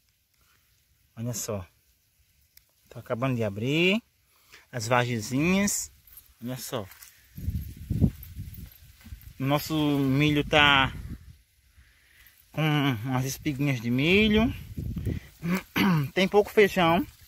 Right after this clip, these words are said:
Tá começando a chegar agora. Minha cachorrinha tá aqui, ó. Tem machixe, aqui já tá ma-, os machixe já tá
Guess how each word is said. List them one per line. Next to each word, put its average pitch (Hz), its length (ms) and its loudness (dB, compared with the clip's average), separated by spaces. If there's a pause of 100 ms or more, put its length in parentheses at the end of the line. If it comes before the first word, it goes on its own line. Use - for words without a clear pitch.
(880)
Tá 131 180 4
começando 165 340 2
a - 20 0
chegar 135 320 6
agora. 131 400 4 (2250)
Minha 123 140 -4
cachorrinha 131 460 -4
tá 120 120 -2
aqui, 143 280 0
ó. 117 80 4 (480)
Tem 160 260 4
machixe, 160 540 2
aqui - 160 -6
já 156 80 -2
tá 143 100 6
ma-, 147 160 4 (420)
os 117 100 -6
machixe 143 460 4
já 135 120 2
tá 127 340 2